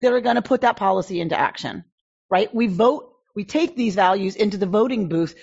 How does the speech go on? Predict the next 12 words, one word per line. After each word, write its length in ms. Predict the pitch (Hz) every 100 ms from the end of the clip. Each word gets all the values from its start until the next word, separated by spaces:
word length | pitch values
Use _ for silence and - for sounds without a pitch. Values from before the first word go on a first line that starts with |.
| -
to 100 | -
influence 500 | 233 240 247 208 202
our 160 | - 175
American 420 | 180 175 175 165
society. 480 | - 165 202 170 151
This 160 | 165 -
is 40 |
Kaplan, 480 | - 220 - - - _ _ -
right? 120 | 175
This 140 | 190 220
is 100 | 202
Reconstructionism 960 | 233 233 269 254 220 170 180 175 180